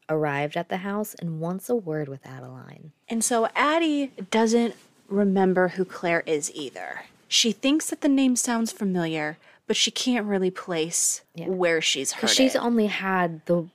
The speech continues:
Speaker 2: At the haunted house.
Speaker 1: At, like, the, at the haunted house and then at the, previously at the ball dinner thing.
Speaker 2: Oh, right, the dinner, yeah.
Speaker 1: So she hasn't had many interactions with Claire, and she's been through some shit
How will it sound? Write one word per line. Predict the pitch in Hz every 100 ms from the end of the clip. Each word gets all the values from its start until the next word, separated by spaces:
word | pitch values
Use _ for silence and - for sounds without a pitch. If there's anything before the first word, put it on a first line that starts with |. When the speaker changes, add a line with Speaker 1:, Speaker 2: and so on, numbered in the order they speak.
| -
Speaker 2:
At | 220
the | 247
haunted | 233 220 196
house. | 175 90 - - - _ -
Speaker 1:
At, | 190 190 - -
like, | 190 175
the, | 180 170
at | 170 175
the |
haunted | 170 214 214
house | 190 196 190 -
and | 175 175
then | 175
at | 175 165 160
the, | - 156 151 147 -
previously | - 180 170 160 160 156
at | 156
the | 156 143 _
ball | 160 151 147 139
dinner | 143 139 131
thing. | - 117
Speaker 2:
Oh, | 233 214
right, | 202 170 170
the | 190
dinner, | 180 160 170
yeah. | 156
Speaker 1:
So | 214 202 190
she | - 214
hasn't | 196 254 -
had | 240 196
many | 175 175 180
interactions | 170 165 160 - - 160
with | 147 -
Claire, | - 156
and | 143 156
she's | - 214 214
been | 165 180 208 196
through | - 160 151 143 135 _
some | - 156 139
shit | - - 156